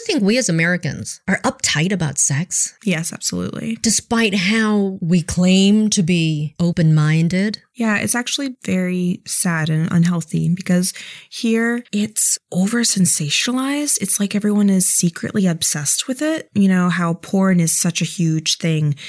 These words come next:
Speaker 2: but yet we tend to not really talk about it in a healthy outward way like this. What a lot of people don't know is that in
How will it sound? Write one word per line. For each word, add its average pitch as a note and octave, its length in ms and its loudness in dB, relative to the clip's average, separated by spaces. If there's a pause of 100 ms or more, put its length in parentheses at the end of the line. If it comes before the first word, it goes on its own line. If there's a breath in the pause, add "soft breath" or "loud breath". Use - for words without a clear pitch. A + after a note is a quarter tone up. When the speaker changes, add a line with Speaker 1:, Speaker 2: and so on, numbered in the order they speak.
(600 loud breath)
Speaker 2:
but F#3 200 0
yet F3 440 0
we F3 180 2
tend F3+ 320 2
to E3 260 -2
not D#3+ 320 -2
really D#3 680 -2
talk - 420 -8
about A3+ 320 0
it C4+ 300 -6
in G3+ 220 2
a F#3+ 460 2
healthy G3 680 -2
outward F#3+ 380 0
way F#3 220 0
like F#3+ 240 -2
this. A3 320 0 (460 loud breath)
What A3 300 2
a A3 40 0
lot G#3+ 160 2
of G#3 40 -4
people G#3+ 200 2
don't G3 320 2
know F#3 500 4
is F#3 160 2
that F3 400 0
in E3+ 380 2